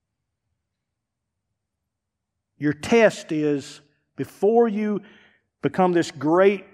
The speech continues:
minister, this great singer, this great teacher, your test will always be, can you be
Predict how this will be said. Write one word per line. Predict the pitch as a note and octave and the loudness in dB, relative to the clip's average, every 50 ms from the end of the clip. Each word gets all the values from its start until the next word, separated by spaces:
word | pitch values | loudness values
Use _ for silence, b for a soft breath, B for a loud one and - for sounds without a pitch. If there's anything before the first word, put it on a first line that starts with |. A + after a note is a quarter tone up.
| _ _ | _ _
minister, | - D#3 E3+ F#3+ F#3+ F#3 - - - - F3+ F3+ F3+ E3+ | -6 -2 0 0 2 0 -2 -4 -4 0 2 2 2 4
this | D#3+ D3 - - | 2 0 -2 -4
great | - C3 C#3 D3+ E3+ F3+ G3 F#3 - | -10 -6 -2 0 2 2 2 0 -2
singer, | - - - F#3+ F#3 F3+ F3 E3+ F3 | -10 -8 -6 -4 -4 -2 -2 -2 0
this | D#3 D3+ C#3+ C#3+ | 0 -2 -2 -4
great | - C#3+ B2+ D3+ F3+ F#3+ F#3+ F#3 F#3 - | -6 -6 -2 2 2 4 4 2 0 -2
teacher, | - F#3+ F3+ D3+ - - D#3 | -2 -2 -2 -4 -4 -4 -2
your | D3 D3 E3 D3+ | 0 0 0 -2
test | D3+ - - - G#3 G3+ F3 - - | -2 -6 -4 0 2 2 0 0 -2
will | E3+ D#3 D3+ D#3+ | -4 -2 2 4
always | E3 E3 E3 D#3+ D#3 D3 C#3 | 4 4 4 4 2 0 0
be, | C#3+ E3+ E3+ D#3+ D3 - B B B B B B B B B B _ _ _ _ _ _ _ _ _ _ - | 2 2 2 2 2 0 B B B B B B B B B B _ _ _ _ _ _ _ _ _ _ -8
can | - E3 D#3 D3+ D3 | -4 -2 -2 -2 -2
you | C#3+ C#3+ C#3 | -4 -4 -4
be | B2+ C#3 C#3 C#3 C#3 C3 B2 A2 - - | -2 0 0 0 0 -2 -4 -6 -10 -20